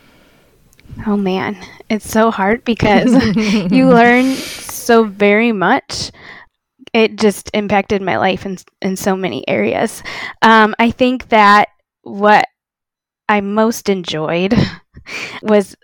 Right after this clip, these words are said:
Speaker 1: learning about all the theologians that inspired Sofia Cavalletti and
Speaker 2: Mm-hmm.
Speaker 1: getting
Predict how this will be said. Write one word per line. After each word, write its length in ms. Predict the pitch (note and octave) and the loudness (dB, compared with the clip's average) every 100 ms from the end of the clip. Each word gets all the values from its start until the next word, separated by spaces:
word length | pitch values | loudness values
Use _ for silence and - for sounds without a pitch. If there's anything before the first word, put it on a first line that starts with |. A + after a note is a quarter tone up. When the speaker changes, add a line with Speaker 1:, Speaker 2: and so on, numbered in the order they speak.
| _ _ _ - | _ _ _ -4
Speaker 1:
learning 420 | A#3 A#3+ B3 B3 | 2 2 2 2
about 260 | A3 G3+ - | 6 6 6
all 220 | G3+ G#3 | 2 2
the 120 | G#3+ | 0
theologians 1040 | - G#3 F#3+ E3+ F3+ F#3 G3+ G#3+ A3+ - - - | 0 0 2 2 0 0 -2 -2 -6 -8 -18 -4
that 380 | G3 F3 F#3 - _ _ _ _ - | 2 2 2 -2 _ _ _ _ -6
inspired 920 | G#3 G3 - - F#3+ G3 G3 G3+ G#3 - - - - - - | -4 -4 -8 0 2 4 2 2 0 -6 -14 -16 -16 -18 -14
Sofia 520 | - - G#3 G#3 G3+ G3 | -10 -2 -2 0 0 0
Cavalletti 720 | F#3+ F#3 F#3 F#3 G3 G#3 G#3 _ _ _ - | -2 -2 0 0 0 -2 -4 _ _ _ -4
and 480 | A3 G#3 G3+ G3+ G3 | 0 2 2 0 0
Speaker 2:
Mm-hmm. 380 | F3 D#3+ E3+ D#3+ | 0 0 -2 0
Speaker 1:
getting 580 | G#3 G3+ G3+ G3 G3 | 2 2 2 -2 -4